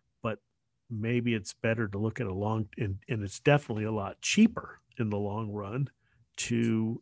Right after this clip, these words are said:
look at fixing the whole ecosystem that surrounds the body of water, whether it's a lake or a bay. And that's just, uh, you know, we're,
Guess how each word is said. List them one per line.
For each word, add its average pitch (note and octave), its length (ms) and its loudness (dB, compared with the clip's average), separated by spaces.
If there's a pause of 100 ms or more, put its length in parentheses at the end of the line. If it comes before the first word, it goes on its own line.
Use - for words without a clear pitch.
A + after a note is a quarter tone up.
(100)
look A#2+ 320 8
at A#2 220 0 (680)
fixing - 500 -2
the G#2 120 -2
whole G#2 420 -4 (680)
ecosystem A#2 680 -2
that G2+ 180 -8
surrounds A2+ 840 -2
the G2+ 160 -8 (100)
body G#2 320 -6
of G2 180 -10
water, G2 460 -6 (160)
whether G#2 240 -4
it's - 180 -10
a - 140 -12
lake A#2+ 280 -6
or G#2+ 140 -4
a F2 60 -6
bay. A2+ 480 -4 (640)
And A2+ 160 2
that's A#2+ 280 0
just, - 480 -4
uh, A2+ 300 -4 (440)
you B2 100 -2
know, A#2 120 -2
we're, C3+ 180 2